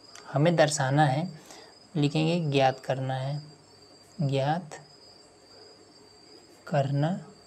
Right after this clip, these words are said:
है। क्या ज्ञात करना है कि पीए बराबर है पीबी,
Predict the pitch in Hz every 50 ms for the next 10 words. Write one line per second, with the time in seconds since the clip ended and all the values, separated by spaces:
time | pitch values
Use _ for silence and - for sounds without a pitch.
0 | - - - - - - - - - - - - - - - - - - - -
1 | - - 127 110 - - - - - - 190 185 185 190 196 190 190 - 190 175
2 | 185 185 190 214 233 226 - - - - - - - - - - - - - -
3 | - - 202 214 233 233 233 - - - - - - - - - - - 220 233
4 | 240 233 240 - 196 190 - 208 160 160 143 139 139 147 151 160 156 175 214 220
5 | - - - - - - - - - 160 151 131 131 139 131